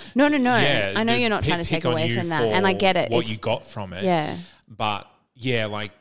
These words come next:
Speaker 2: all the way through, like, I'm, I think I'm just very attuned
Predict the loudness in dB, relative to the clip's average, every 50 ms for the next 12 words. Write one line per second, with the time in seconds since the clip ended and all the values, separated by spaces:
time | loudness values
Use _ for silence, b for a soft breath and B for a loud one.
0 | _ -20 -20 _ _ _ _ -6 -4 -4 -2 -2 -2 -2 -2 -2 -4 -2 -2 -2
1 | -4 -4 -4 -4 -4 -4 -4 -6 -10 -14 -12 -10 -10 -8 -8 -6 -6 -6 -6 -6
2 | -6 -8 -8 -8 -10 -14 _ _ _ _ _ _ _ _ -4 -2 -2 0 0 -2
3 | -2 -4 -6 -10 -14 -14 -12 -10 -10 -10 -10 -10 -10 -10 -10 -12 -12